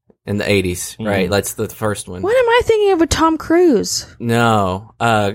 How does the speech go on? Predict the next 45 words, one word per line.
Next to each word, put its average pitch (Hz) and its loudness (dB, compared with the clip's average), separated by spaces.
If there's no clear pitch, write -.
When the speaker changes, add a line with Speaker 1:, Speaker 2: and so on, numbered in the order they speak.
Speaker 1:
there 127 2
was 113 0
Clear 156 2
and 151 -2
Present 151 2
Danger 135 2
and 110 -4
Patriot 127 0
Games 107 -2
with 101 -6
Harrison 117 0
Ford. 98 -2
Speaker 2:
I 139 2
know 147 4
what 135 2
you're 117 0
thinking. 101 -2
Hold 107 2
Speaker 3:
What 107 2
Speaker 2:
on. 98 -2
Speaker 3:
am 95 -4
I - -8
Speaker 2:
Keep, 131 -2
Speaker 3:
thinking? 571 -4
Speaker 2:
hold 147 4
on. 127 2
I 107 -2
Speaker 3:
Sorry. 233 0
Speaker 2:
got 117 0
you. 107 -4
No, 135 0
no, 131 0
no. 95 -4
Keep 139 0
Speaker 1:
I 131 0
know 156 0
Speaker 2:
going. 190 2
Speaker 1:
what 127 -4
she's 131 -8
thinking, 117 -4
Speaker 2:
Yeah. 110 2
Speaker 1:
too. 87 -12
Um, 113 0
there's, 117 2
uh, 98 -2